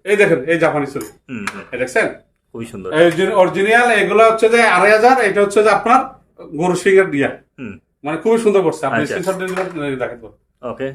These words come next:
Speaker 1: তারপরে এই যে আপনার অরিজিনাল ইতালি,
Speaker 2: হুম।
Speaker 1: এগুলো পড়বে যে আপনার ফিক্স চারশো করে।
Speaker 2: এগুলো কি মেলামাইন টাইপের?
Speaker 1: না, না, না, সিরামিক্স।
Speaker 2: সিরামিক্স।
Speaker 1: সিরামিক্স।
Speaker 2: ওকে।
Speaker 1: একটা
Speaker 2: তারপর?
Speaker 1: ক্রিস্টাল ইয়ে আছে,
Speaker 2: হুম।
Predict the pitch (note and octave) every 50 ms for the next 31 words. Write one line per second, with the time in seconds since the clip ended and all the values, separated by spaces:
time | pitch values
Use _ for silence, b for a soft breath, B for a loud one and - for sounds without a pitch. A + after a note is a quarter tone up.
0 | C3+ _ - D#3+ D#3 D3+ D#3 E3 E3 E3 E3 E3 G3 F#3+ F#3+ F#3+ F#3+ F3 E3+ G3
1 | F#3+ F#3 F#3+ F#3+ F#3+ F#3 F3+ F3+ - - _ _ _ _ _ _ - E3 E3 E3+
2 | D#3 D3+ F#3 G3 G#3+ A3 A3+ A3 A3 - - _ _ _ _ _ _ _ _ _
3 | _ _ _ _ _ F#3 E3+ D3+ G3+ G#3 A3 B3 C4 C4 - - - - - -
4 | - C3 A#2+ - - E3 E3 D#3+ F#3 G3 G3+ G3+ - G3 F3 G3 F#3+ G3+ F#3+ -
5 | F3 F3 - - A#3+ A#3 A#3 - - - - - _ _ _ - E3+ E3 D#3 -
6 | F3 E3 D#3 A#2+ - - - - _ - D3 D3 D#3+ D#3 D#3+ D#3 C#3 D3 D#3+ F3
7 | F3 E3+ D#3+ D3+ - C#3 B2+ F3+ G3 A#3+ C#4+ C#4+ C#4 B3 G#3 - - G#3 F#3+ F3
8 | D#3+ C#3 - - - - E3+ E3+ E3 C#3+ B2+ - - - E3+ D3+ C3+ B2+ - -
9 | - - - C3+ A2+ - - G2 - - - _ _ _ _ _ _ _ _ _
10 | _ - B2+ D3+ D3+ F3 - - - A3 A3 - A3+ A3+ G#3+ G#3 A3 A3+ A3+ -
11 | B3+ C#4 C4+